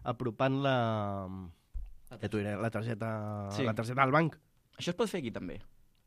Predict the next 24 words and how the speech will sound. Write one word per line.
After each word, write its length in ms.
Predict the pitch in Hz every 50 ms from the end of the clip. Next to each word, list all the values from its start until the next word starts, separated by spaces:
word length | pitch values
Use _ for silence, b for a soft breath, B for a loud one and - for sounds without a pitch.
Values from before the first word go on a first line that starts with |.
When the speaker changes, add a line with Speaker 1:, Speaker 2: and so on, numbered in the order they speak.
| _ - -
Speaker 1:
Ara? 260 | 123 131 156 180 165 - - _ _ _ -
Speaker 2:
Ara. 240 | 110 120 117 101 - - - - _ _ _ _ _ _ _ _ _ _ _ _ _ _
Clar, 220 | - 117 120 131 127 - _ _
però 200 | - 127 131 - - -
Speaker 1:
Anem 100 | - 110 117 110
Speaker 2:
també, 140 | 127 143 143 135
Speaker 1:
tard 100 | 120 113
una 20 | 120 135
Speaker 2:
clar, 40 | 127
Speaker 1:
mica. 160 | 113 117 135
Speaker 2:
ja, 380 | - - - - - - - 233
aquí 140 | 240 - 156 156
és 20 |
que 120 | - 214
l'objectiu 260 | 185 - 180 - 208 220
és 80 | 208
treure 180 | - 185 185 185 170
l'efectiu, 400 | 165 - 117 107 - 185 147 - - - _ _ _ _ _ _ _ _
que 140 | - 123 127
tot 160 | 165 170 -
passi 240 | - 160 151 - 131
pel 320 | 123 131 120 113 110 107
Banc 160 | 117 110 110
Central. 420 | - - 104 95 85 92 85 87